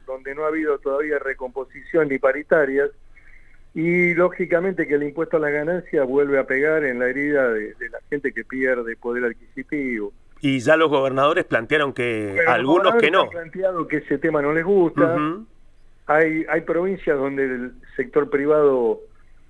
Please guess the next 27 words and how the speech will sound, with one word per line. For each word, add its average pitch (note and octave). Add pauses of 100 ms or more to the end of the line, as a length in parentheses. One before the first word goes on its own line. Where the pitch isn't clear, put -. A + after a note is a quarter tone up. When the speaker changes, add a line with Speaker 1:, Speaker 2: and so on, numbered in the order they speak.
(480)
Speaker 1:
tiene B2
buenos B2+
sueldos, C#3+
especialmente B2
en A#2+
la A#2
Patagonia, C3+
donde A2
la A2+
min-, A#2
la A#2
minería, B2
el A#2+
petróleo A#2
paga A2+
sueldos A2+
buenos. C#3 (1120)
Mendoza, A#2
en A2+
fin, A#2
hay C#3
varias C#3+
provincias D3
que B2
indudablemente C3
han A#2+
hecho... A2+